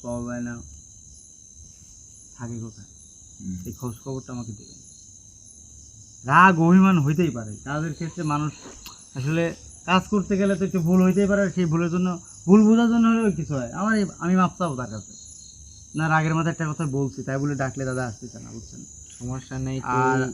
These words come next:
Speaker 1: আর একটা কথা মাথায় রাখবেন যে ওটা ওরও সমস্যা সমাধান দেওয়ার প্রস্তুতি নিয়ে ফেলবে।
Speaker 3: ইনশাল্লাহ, আলহামদুলিল্লাহ।
Speaker 1: এই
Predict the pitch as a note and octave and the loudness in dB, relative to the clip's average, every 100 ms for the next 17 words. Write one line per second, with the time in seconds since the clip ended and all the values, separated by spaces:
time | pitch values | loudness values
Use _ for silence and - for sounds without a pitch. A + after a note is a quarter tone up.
0 | C#3 D3+ D#3 F3+ F3+ F3+ E3+ E3 F3+ F3 | -4 -2 0 0 2 0 -2 -2 -2 -2
1 | D#3 C#3 C3+ C#3+ D3+ D#3 C#3+ - - D3+ | -2 -2 -2 -2 0 -2 -4 -10 -16 -4
2 | E3 F#3+ G3 F3+ F3+ F3+ E3+ D#3+ D3+ D3 | 2 2 2 2 0 0 -4 -4 -2 -2
3 | D#3+ E3 D#3+ D3 A#2 C3+ C3+ B2+ A#2 B2 | -2 -2 -2 -6 -8 -8 -6 -6 -8 -12
4 | - - - - - - C3 A#2 - G2 | -18 -20 -20 -20 -20 -14 -6 -6 -6 -12
5 | F#2 F2+ F2+ D2 - G2 - B2 A#2 G2 | -12 -12 -16 -18 -20 -20 -16 -10 -8 -8
6 | F#2 F#2 G2+ - - - - - - | -12 -16 -18 -20 -20 -20 -20 -20 -10